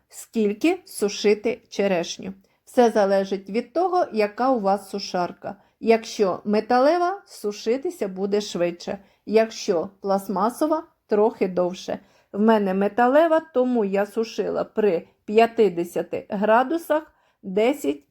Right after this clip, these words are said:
годин. Потім ще дві годинки досушувала. Через дванадцять годин і я її перебрала. Черешня має бути як родзинки.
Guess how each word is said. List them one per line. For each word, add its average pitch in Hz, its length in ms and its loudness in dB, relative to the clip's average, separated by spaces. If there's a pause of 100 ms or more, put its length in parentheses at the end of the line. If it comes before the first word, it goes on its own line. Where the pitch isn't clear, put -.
(100)
годин. 190 600 0 (280)
Потім 320 380 2
ще 311 240 -2
дві 254 340 0
годинки 208 560 0
досушувала. 175 840 -6 (800)
Через 240 320 4
дванадцять 214 680 0
годин 220 520 0 (180)
і 214 160 -10
я 208 180 2
її 240 200 -2
перебрала. 185 800 -4 (280)
Черешня 247 680 2
має 247 360 0
бути 233 360 -4
як 220 400 0
родзинки. 190 840 -4